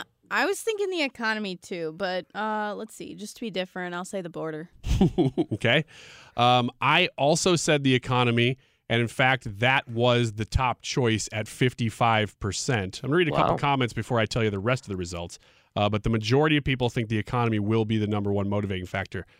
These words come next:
Speaker 2: for independent voters. Russell says, "I voted abortion for the simple fact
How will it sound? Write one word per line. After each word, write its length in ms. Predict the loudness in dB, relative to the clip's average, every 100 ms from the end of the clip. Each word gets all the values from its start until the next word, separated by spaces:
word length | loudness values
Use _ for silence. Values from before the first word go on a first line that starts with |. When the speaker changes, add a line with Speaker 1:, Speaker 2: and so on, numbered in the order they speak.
| _
Speaker 2:
for 140 | -8 -4
independent 540 | 0 0 0 -2 -2 -2
voters. 460 | -2 -2 -4 -8 -12 -20 -14 0
Russell 460 | 4 4 4 2
says, 420 | 2 4 4 4 0
"I 160 | 2 2
voted 360 | 4 2 2 0
abortion 760 | -2 0 0 0 0 -2 -4 -8 -16 -20 -4
for 140 | -2
the 80 | 0
simple 400 | 2 0 2 0
fact 560 | 2 2 2 0 -4